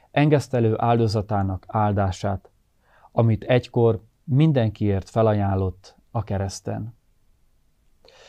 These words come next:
Nagy főpapunká kente fel az Atya, és a mennybe menetelekor megkezdte közbenjárói szolgálatát. Engesztelési szolgálatának második és egyben utolsó szakaszát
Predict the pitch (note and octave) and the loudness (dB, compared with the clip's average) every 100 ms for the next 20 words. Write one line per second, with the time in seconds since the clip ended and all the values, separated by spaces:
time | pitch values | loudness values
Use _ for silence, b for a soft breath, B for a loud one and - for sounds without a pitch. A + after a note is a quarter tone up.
0 | b b b C#3 E3 - D3+ D3 B2+ A#2+ | b b b 4 4 4 2 4 2 2
1 | A2 A2+ A2 G#2 A#2+ A2+ A2 G#2 A2+ A2 | 2 4 2 4 2 2 0 0 0 4
2 | A#2 A#2 A2+ - A2+ - A2+ A#2 - _ | 2 2 -2 -2 -4 -2 -2 -2 -6 _
3 | _ _ C3+ A#2 B2 A#2+ C3+ C3 B2 A#2+ | _ _ -2 0 0 2 4 4 2 2
4 | A#2 A#2 A2 G#2+ A2+ A#2 - B2 C3+ C3 | 0 2 0 2 2 2 0 0 0 0
5 | A2 - G#2 A#2+ G#2+ A2 G#2+ G2+ G2 G2 | -4 -4 -2 -2 0 0 0 0 0 0
6 | G#2 - A2 G#2 G2+ G2+ G2 G#2+ G2+ - | -2 0 0 2 0 -2 -4 -4 -6 -12
7 | _ _ _ _ _ _ - B2+ B2 A2+ | _ _ _ _ _ _ 0 2 2 2
8 | A#2 A#2 - A2 A#2+ A#2 A2+ A2 G#2+ A2 | 2 0 0 -4 2 2 4 2 2 0
9 | G#2 G2+ G#2 G#2+ G#2+ A#2+ A2 A#2 A2+ A#2+ | 0 -2 0 2 2 -2 -4 -2 -2 0
10 | A#2 A2 A#2+ D3+ C#3 A2 A#2 - A2 A2+ | 0 2 0 2 0 0 -4 -2 -4 -4
11 | - A#2 A#2 | -2 -2 -2